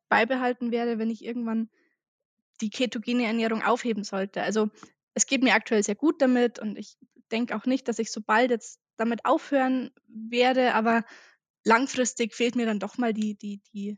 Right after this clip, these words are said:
Butterbreze oder mal die, die Rigatoni. Aber dieser Zuckerverzicht ist definitiv was, was ich beibehalten, ähm, werden,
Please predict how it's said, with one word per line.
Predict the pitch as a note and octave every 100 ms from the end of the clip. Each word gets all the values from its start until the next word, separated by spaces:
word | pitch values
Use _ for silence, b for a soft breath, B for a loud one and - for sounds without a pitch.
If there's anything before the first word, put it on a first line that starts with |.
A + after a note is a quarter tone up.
| _ -
Butterbreze | B3+ B3 A3+ A#3 A3+ A#3+ A3 G3+
oder | G#3+
mal | G#3+ G#3+
die, | G#3 G#3 - _ _ _ _ _ -
die |
Rigatoni. | G#3+ A3+ A3 B3 B3 A#3 A3
Aber | G3+ G#3+ A3 - B B B _ _ _ _ _ _ - _ _ _ _ _ _ A#3+
dieser | A#3 B3+
Zuckerverzicht | F4 E4+ E4 D4 - D4+ C4
ist | A3+
definitiv | C4 - C4 - B3 -
was, | A#3 -
was | A3+
ich | G#3+
beibehalten, | - - C#4 C4 B3 C4 B3+ B3 A#3+
ähm, | A#3+ A#3+ A#3
werden, | A#3 A#3 A#3+ A#3 A#3+ B3+ - C4 C4 C4+ B3+ - A#3